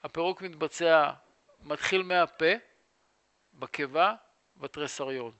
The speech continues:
אלה המקומות שאנחנו יודעים שמפרקים מזון. בפה יש אנזים שנקרא פתיאלין. פתיאלין מפרק עמילן.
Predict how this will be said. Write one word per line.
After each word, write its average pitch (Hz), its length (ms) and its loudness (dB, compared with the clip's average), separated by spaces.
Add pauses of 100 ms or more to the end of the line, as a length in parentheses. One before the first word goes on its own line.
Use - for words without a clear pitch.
(160)
אלה 226 200 4
המקומות 208 360 -4
שאנחנו 196 220 -6
יודעים 170 400 -6
שמפרקים 156 640 -10
מזון. 127 360 -10 (1900)
בפה 156 240 -2 (720)
יש 180 260 -4
אנזים 170 360 -8
שנקרא 170 400 -6
פתיאלין. 156 720 -4 (240)
פתיאלין 175 640 -4
מפרק 170 720 -4 (260)
עמילן. 151 420 0